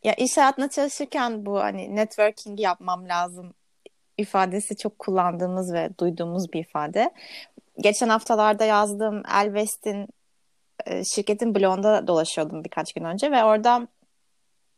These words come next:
networking yapmanın yolları diye bir yazıya denk geldim ama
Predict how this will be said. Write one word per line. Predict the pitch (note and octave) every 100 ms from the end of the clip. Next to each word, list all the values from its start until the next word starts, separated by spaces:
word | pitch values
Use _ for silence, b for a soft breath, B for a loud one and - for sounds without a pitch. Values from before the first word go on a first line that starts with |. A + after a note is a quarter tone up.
| _ -
networking | A3+ A#3 A3 G#3 G#3+
yapmanın | G#3+ - A3
yolları | A3+ G#3 G#3+ G3+
diye | G3 F#3
bir |
yazıya | F#3 F#3+ G3 A3+
denk | B3+ -
geldim | D4 D4 D#4+
ama | C#4+ D#4